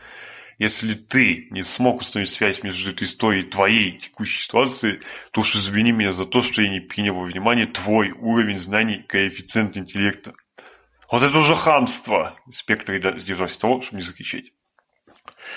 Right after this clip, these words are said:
Поэтому я позволяю с-, себе сказать тебе услугу, поскольку считаю тебя опытным человеком, который сможет решить сложную задачу, если ему дать несколько подсказок.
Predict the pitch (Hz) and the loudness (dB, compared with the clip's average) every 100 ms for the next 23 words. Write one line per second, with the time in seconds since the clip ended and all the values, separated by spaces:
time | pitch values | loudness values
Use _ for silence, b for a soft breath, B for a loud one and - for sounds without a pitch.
0 | B B B - 92 131 131 135 117 117 | B B B 2 4 4 4 4 4 2
1 | 104 104 110 113 - - - 98 110 - | 0 2 4 2 -2 -8 -4 0 0 0
2 | 98 104 - - 95 110 - 120 - 117 | -2 -2 -2 -6 0 0 0 -6 0 4
3 | 117 101 - - - - 101 - - - | 4 2 -4 -12 -14 -8 -6 -4 -2 2
4 | 101 92 - 98 110 95 - 117 113 104 | 2 0 -2 2 2 2 2 0 0 -6
5 | 92 87 - 113 123 107 - 98 - 104 | -6 -6 0 2 2 -2 -4 -2 0 0
6 | - 117 98 92 98 117 110 - 101 98 | 2 0 0 -2 -2 -2 -2 -2 -2 -4
7 | 90 98 117 117 104 92 98 92 104 - | -4 0 0 0 -2 -4 -6 -2 -2 -2
8 | - - 90 - - - - 90 - | -10 -10 -14 -14 -16 -6 -2 -2 -6